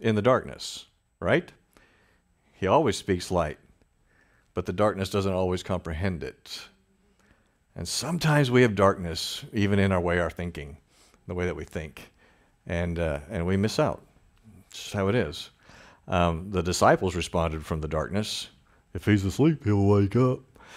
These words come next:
And they, <laughs> because they weren't listening to Jesus. They were only hearing the words that he spoke. Um,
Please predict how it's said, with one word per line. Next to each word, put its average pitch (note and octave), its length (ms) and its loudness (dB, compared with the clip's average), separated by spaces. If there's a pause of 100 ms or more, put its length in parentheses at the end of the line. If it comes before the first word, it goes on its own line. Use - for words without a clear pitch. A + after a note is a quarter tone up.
(360)
And E2 280 0
they, E2+ 220 2
<laughs> A2+ 120 2
because A#2 260 4
they C#3 120 10
weren't D#3+ 220 8
listening F#3+ 360 8
to F3+ 100 8
Jesus. B2+ 720 2 (640)
They G2+ 100 6
were G2+ 120 10
only A#2 260 8
hearing G2+ 300 8
the F2 80 2
words F2 260 2
that B1 80 -6
he B1 60 -6
spoke. - 420 -8 (1300)
Um, E2 560 4